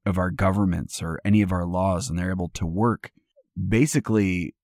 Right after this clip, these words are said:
uh, of their own accord, like, do whatever they wanna do, and they're beholden to no one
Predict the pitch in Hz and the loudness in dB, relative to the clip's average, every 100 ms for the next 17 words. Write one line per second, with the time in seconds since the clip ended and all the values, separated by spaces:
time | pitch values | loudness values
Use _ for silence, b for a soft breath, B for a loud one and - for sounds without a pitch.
0 | _ _ _ - 98 - 104 92 98 110 | _ _ _ -2 -2 0 0 0 2 2
1 | 95 - 120 127 90 95 95 110 113 107 | 2 0 2 2 0 -4 0 2 4 4
2 | 113 113 98 98 104 98 85 117 127 90 | 2 0 0 0 0 0 0 2 4 2
3 | 85 - _ _ _ _ 107 104 101 95 | -4 -14 _ _ _ _ 2 4 4 0
4 | 90 85 - - 104 98 98 110 107 98 | -2 -6 -10 -4 -2 0 0 0 0 0
5 | 95 92 95 104 123 85 67 | -2 -2 0 2 2 0 -8